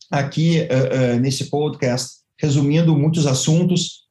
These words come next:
foi realmente, eh, eh, trabalhado de uma forma brilhante por muitos dos nossos colegas nas suas exposições.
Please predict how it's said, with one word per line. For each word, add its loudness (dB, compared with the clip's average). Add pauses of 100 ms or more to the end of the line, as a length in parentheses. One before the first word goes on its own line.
(140)
foi 0
realmente, 2
eh, 0
eh, 0
trabalhado -2
de -4
uma -2
forma -2
brilhante -2
por -2
muitos -2
dos -4
nossos -4
colegas 0 (280)
nas 0
suas 0
exposições. 0